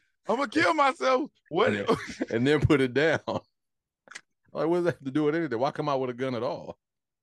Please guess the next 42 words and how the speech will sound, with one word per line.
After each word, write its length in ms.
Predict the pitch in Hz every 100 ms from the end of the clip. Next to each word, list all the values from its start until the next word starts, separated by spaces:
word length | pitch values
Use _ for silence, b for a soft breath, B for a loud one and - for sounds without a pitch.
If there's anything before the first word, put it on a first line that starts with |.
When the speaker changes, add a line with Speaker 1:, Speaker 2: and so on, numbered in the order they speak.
| _
Speaker 1:
And 180 | 139 139
where 160 | 165 185
was 140 | 180
Lil 160 | 185 180
Mama 260 | 190 185
at? 220 | 135 87 - _ _ _ _ -
Speaker 2:
That's 140 | 95
what 80 | 104
I'm 60 | 104
saying. 180 | 135
She 80 | 117
said 120 | 127
she 60 | 117
was 80 | 110
gonna 140 | 101
come 180 | 131 117
out 120 | 113
the 100 | 92
front, 260 | 98 135 98
never 240 | 98 87
did. 440 | 85 123 98 78 -
So, 380 | 85 85 80
you 140 | 76 107
know, 160 | 120
Speaker 1:
She 60 | 127
said, 20 |
Speaker 2:
Sister 160 | 120 113
Speaker 1:
"I'm 80 | 113
going 100 | 127
Speaker 2:
Part, 100 | 123
Speaker 1:
out 120 | 113
there 120 | 120
with 120 | 113
my 100 | 110
sister." 440 | 104 120 - 80 69 _ _ -
Speaker 2:
Sisters 320 | 110 - 107
Part 260 | 113 95
Two 160 | - 117
coming. 340 | - 117 78 - _ _ _ _ _ _ _ _ _ _ -
Speaker 1:
<sighs> 340 | - - - -
Yeah, 240 | 104 117 127
'cause 200 | 107